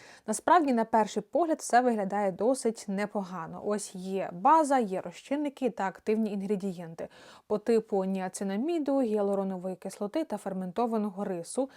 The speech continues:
Також тут є фільтрат ферментації дріжджів. Це популярний інгредієнт саме в корейській косметиці, тому що він надає шкірі ось цього глоу-ефекту або ефекту сяєння. Також в складі є ліпіди, пребіотики та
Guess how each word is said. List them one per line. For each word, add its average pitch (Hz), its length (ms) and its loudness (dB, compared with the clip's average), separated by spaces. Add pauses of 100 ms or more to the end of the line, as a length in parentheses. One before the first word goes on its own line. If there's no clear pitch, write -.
Також 302 280 0
тут 214 200 -2
є 254 100 4
фільтрат 226 460 0
ферментації 208 680 0
дріжджів. 180 480 -4 (280)
Це 285 100 2
популярний 262 560 4
інгредієнт 214 520 0
саме 202 280 -2
в 190 140 -6
корейській 190 420 -2
косметиці, 247 600 -4
тому 214 300 -2
що 214 160 -4
він 214 160 -2
надає 190 440 -4
шкірі 285 420 -4
ось 202 240 -4
цього 202 380 -6
глоу-ефекту 190 680 -2
або 208 440 -4
ефекту 214 520 -6 (320)
сяєння. 147 560 -6 (240)
Також 254 280 2
в - 40 -10
складі 240 460 2
є 196 240 0
ліпіди, 311 420 0
пребіотики 214 840 0
та 202 380 -2